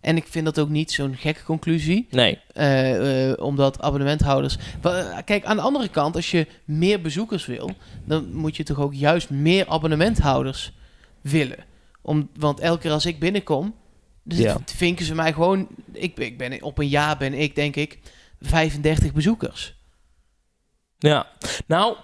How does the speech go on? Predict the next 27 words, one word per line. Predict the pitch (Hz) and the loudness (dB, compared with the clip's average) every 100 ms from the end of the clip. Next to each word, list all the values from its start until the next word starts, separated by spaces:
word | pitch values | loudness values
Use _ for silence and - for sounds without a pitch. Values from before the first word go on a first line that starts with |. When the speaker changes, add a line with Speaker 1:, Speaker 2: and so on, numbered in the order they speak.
| - | -6
Speaker 2:
wat | 165 196 | -2 -2
ik | 269 | 0
dus | 208 | 0
denk, | 143 120 190 - - _ - _ | 2 0 0 -4 -14 _ -20 _
is | 165 165 - _ | 2 2 -4 _
die, | - 127 175 - - _ | -6 0 0 0 -6 _
die | 151 180 | -2 0
bezoeker | 151 147 226 196 151 139 - - - - | 0 0 0 2 0 -2 -10 -20 -20 -8
die | - 180 | -2 0
ze | 160 | 2
misschien | 156 - 151 | 2 2 2
wat | 123 | 2
minder | 147 240 165 | 2 2 2
willen | 123 117 | 2 2
hebben, | 110 117 185 277 _ _ _ - | 2 2 0 -2 _ _ _ -4
die | 131 131 | -2 2
guy | 131 127 117 113 | 2 4 4 4
die | 117 113 - - | 2 2 0 2
al | 135 | 2
die | 123 117 | 2 0
feestjes | 143 143 120 131 | 0 0 0 0
afstruint. | 107 - 107 98 117 - | 2 2 2 0 -4 0
Speaker 1:
Ja. | 151 139 | 2 4
Speaker 2:
En, | 123 120 | 4 2
of | 113 - | -2 -2
die | 104 | -2
chick | - 95 - | 0 0 0